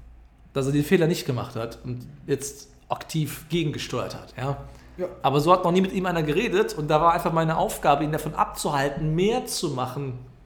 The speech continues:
Speaker 2: Ja.
Speaker 1: Und das hat sein Business gerettet. Ja, teilweise muss man gar nicht mehr machen, sondern weniger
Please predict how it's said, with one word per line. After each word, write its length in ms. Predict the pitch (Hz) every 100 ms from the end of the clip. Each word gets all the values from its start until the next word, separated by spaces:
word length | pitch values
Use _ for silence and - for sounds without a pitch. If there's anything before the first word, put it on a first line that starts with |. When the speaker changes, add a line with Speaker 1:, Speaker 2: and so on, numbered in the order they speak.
| - - - _
Speaker 2:
Ja. 140 | 160 147
Speaker 1:
Und 80 | 160
das 140 | 165
hat 100 | 190
sein 160 | 208 202
Business 300 | 233 202 -
gerettet. 420 | 139 123 107 -
Ja, 120 | 135
teilweise 420 | 151 190 202 196 196
muss 320 | 208 226 -
man 160 | 202
gar 140 | 190 185
nicht 220 | 180 -
mehr 200 | 202 226
machen, 360 | 185 160 196 196 - - -
sondern 600 | 185 185 175 160 156 156
weniger 880 | 240 269 247 202 185 190 - -